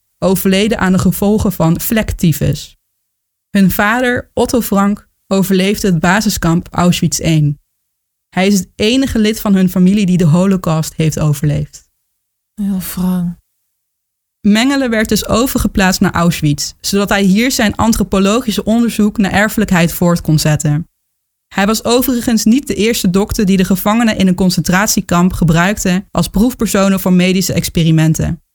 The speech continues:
Speaker 1: In andere kampen werden Joodse gevangenen al geïnjecteerd met bacteriën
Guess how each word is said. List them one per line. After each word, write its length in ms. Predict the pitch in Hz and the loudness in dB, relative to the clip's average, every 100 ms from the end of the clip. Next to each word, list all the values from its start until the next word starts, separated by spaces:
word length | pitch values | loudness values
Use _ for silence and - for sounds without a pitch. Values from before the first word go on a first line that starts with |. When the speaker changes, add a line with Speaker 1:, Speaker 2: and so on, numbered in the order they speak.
| _ _ _ _ | _ _ _ _
Speaker 1:
In 180 | - 190 | -4 -2
andere 340 | - 240 269 262 | 0 0 0 0
kampen 420 | 226 233 247 226 | 0 0 0 0
werden 260 | 202 190 | 2 2
Joodse 360 | 180 202 277 - | 2 0 -2 -2
gevangenen 500 | 196 - 208 220 208 | -2 -2 0 2 2
al 160 | - 180 | 0 0
geïnjecteerd 640 | - 202 180 - 202 220 | 0 0 0 0 -2 0
met 160 | 196 175 | 0 0
bacteriën 760 | 175 - 202 226 240 202 220 | -2 -2 0 0 0 -2 -2